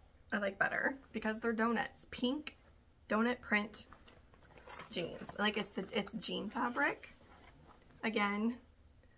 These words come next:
they're size twenty-sevens, and I'm a twenty-eight. Oh, no, this one is a twenty-eight, but they look small. I will try to try them on, but they look like they run small or they shrink, so.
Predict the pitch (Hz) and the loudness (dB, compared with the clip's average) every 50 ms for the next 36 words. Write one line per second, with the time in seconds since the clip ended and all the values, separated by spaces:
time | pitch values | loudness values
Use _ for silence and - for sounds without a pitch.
0 | - - - - - - - - - 233 226 - 277 320 330 330 - - 277 262 | -20 -20 -20 -20 -20 -20 -16 -8 -6 -4 0 2 4 4 4 2 0 2 2 2
1 | 254 254 254 - 220 220 233 233 233 226 202 190 190 196 - - 214 202 196 190 | 2 2 4 4 4 6 6 4 4 4 4 4 4 2 2 0 -2 -2 -2 -2
2 | - - 180 175 190 247 302 - - - - - - - - - - - - - | -2 -2 -2 0 0 0 -2 -4 -6 -12 -14 -14 -18 -20 -20 -20 -20 -20 -20 -20
3 | - - - - - - - - - - - 226 226 226 226 233 240 233 247 226 | -20 -20 -20 -20 -20 -20 -20 -20 -20 -8 -2 2 4 6 6 6 4 2 2 0
4 | 214 208 208 - - - 202 190 185 185 180 226 - - - 196 - - 208 - | 0 0 -4 -6 -6 -4 -2 -2 0 -2 -2 -4 -6 -8 -12 -12 -10 -10 -10 -12
5 | - - - - 262 262 262 254 - - - - - - - - - - - - | -12 -8 -4 0 2 2 2 0 -2 -8 -14 -18 -20 -20 -12 -8 -6 -4 -2 0
6 | - 220 208 202 202 196 196 196 202 202 202 208 196 190 180 - - - 180 165 | 0 0 2 2 0 2 2 2 4 6 6 6 6 4 2 0 -2 -2 -2 -2
7 | 190 220 233 240 - - 226 226 220 214 - 180 175 175 175 175 175 175 180 180 | -2 -2 -4 -4 -2 0 0 0 0 0 -2 -4 -2 -2 -2 -2 -2 0 0 0
8 | 185 196 - - - - - - - - - - - - - - - - - 262 | 2 2 2 0 -2 -8 -20 -20 -20 -20 -20 -20 -20 -20 -20 -20 -10 -4 -2 -2
9 | 277 214 233 240 247 240 233 - 226 208 202 202 196 190 - - - 208 208 214 | 0 -2 -2 -2 -4 -4 -2 -2 -2 -2 -2 -2 -4 -4 -4 -2 0 0 0 0
10 | 220 - 185 190 185 - 185 240 226 - - - - - - - - - - - | 0 0 -2 -2 -2 -2 -2 -2 -4 -6 -6 -8 -8 -10 -10 -12 -10 -4 -4 -4
11 | - | -4